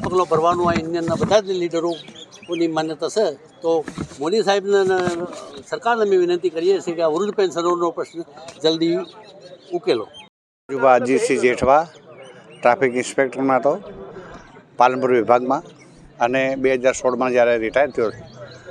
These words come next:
Speaker 2: ત્યારે આજે અમે ઈ પી એફ પંચાણું પેન્શન માટે ખૂબ ખૂબ બધા કર્મચારીઓ ભેળા થઈ, ડેરી, જી બી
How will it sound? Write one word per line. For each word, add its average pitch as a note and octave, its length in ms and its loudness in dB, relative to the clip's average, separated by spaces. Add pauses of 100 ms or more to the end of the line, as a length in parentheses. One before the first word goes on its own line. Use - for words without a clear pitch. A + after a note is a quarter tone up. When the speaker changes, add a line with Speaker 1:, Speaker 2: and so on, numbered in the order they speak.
(160)
Speaker 2:
ત્યારે C3 200 6
આજે B2 300 4 (540)
અમે C#3 180 0 (560)
ઈ C3+ 80 -4
પી C#3+ 180 0
એફ C3+ 120 0
પંચાણું C#3+ 500 0 (600)
પેન્શન C3 380 -2
માટે B2+ 220 2
ખૂબ B2+ 280 -4
ખૂબ C#3 200 0 (560)
બધા - 300 2
કર્મચારીઓ C3 580 0
ભેળા A2+ 300 2
થઈ, C#3 300 0
ડેરી, C3 440 2 (680)
જી B2+ 240 -2
બી C3+ 240 0